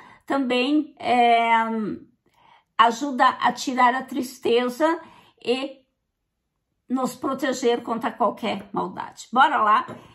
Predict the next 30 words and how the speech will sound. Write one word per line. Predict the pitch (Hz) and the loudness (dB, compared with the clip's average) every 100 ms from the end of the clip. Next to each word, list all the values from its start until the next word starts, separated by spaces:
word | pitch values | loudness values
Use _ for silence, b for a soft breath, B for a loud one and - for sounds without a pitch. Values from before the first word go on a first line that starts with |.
| B B | B B
é | 226 | -8
o | 226 | -6
quinquagésimo | 254 233 226 220 247 269 269 | -4 0 0 2 2 2 2
oitavo | 240 240 - 247 | -4 2 0 0
nome | 214 214 | -4 -4
de | - | -8
Deus, | 214 233 240 - | -2 0 0 -4
um | 233 | -8
trabalho | 240 214 226 208 214 202 208 | -4 0 4 2 2 -6 -6
da | 202 | -6
Cabala, | - 220 196 185 - 160 190 | -4 0 0 0 -2 -8 -8
Cabala | 220 196 196 | -4 -4 -4
Divina, | 208 254 240 247 254 254 269 B B B B B | -4 -6 -6 -4 -2 -4 -6 B B B B B
é, | - 180 185 | -12 -8 -6
editado | 185 - 208 214 | -6 0 0 0
por | - 226 202 | -4 -4 -2
Liris | 202 202 202 | -4 -4 -8
Robert. | - 226 240 269 269 - _ | 0 2 2 -2 -10 -14 _
Nós | - 196 214 | -8 -6 -6
agradecemos | 202 196 208 - - 240 233 233 | -8 -8 -12 -10 -4 -4 -4 -6
imensamente | 202 185 - 190 196 220 226 - | -6 -6 -6 -6 -6 -8 -10 -12
esse | - - | -12 -12
trabalho | 190 196 196 202 202 | -8 -4 2 2 2
que | 190 208 | -4 -4
ela | 180 156 - | -2 -4 -8
nos | 196 190 185 | -10 -10 -8
deu | 208 202 196 | -4 -2 -4
aqui | 156 - | -6 -14
pro | - | -12
canal. | 247 214 208 226 - | -6 -2 2 2 0